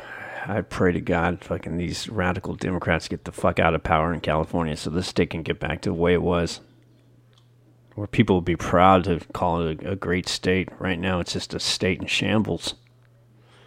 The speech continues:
Uh, moving on.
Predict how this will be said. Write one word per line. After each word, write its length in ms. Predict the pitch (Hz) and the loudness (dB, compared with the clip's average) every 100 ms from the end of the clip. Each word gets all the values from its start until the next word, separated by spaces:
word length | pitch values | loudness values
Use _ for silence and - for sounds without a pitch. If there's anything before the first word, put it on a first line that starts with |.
| - - - - - - - - - - - - | -20 -20 -20 -20 -20 -20 -20 -20 -20 -20 -14 -2
Uh, 880 | 117 117 120 117 113 98 - - - | 4 8 10 12 10 6 -6 -10 -2
moving 280 | 107 101 107 | 0 4 6
on. 420 | 113 113 110 | 8 8 6